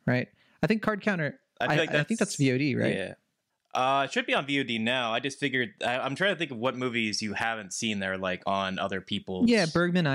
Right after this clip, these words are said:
Speaker 1: Island is
Speaker 2: ten
Speaker 1: the other
Speaker 2: lists.
Speaker 1: big one that I already have
Speaker 2: Well,
Speaker 1: it
Speaker 2: of
Speaker 1: set. I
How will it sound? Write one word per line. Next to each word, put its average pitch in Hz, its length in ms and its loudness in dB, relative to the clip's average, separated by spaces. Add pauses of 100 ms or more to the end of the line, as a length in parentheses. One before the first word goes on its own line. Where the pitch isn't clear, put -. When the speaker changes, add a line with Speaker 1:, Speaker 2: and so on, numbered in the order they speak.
Speaker 1:
Island 139 220 2
is 127 60 2
Speaker 2:
ten 123 80 0
Speaker 1:
the 127 100 4
other 123 120 0
Speaker 2:
lists. 127 120 -4
Speaker 1:
big 113 260 0
one 104 440 -2 (120)
that - 160 -2
I 135 120 0
already 139 200 2
have 135 180 2
Speaker 2:
Well, 120 100 0
Speaker 1:
it - 20 -8
Speaker 2:
of - 60 -2
Speaker 1:
set. 139 160 0
I - 20 2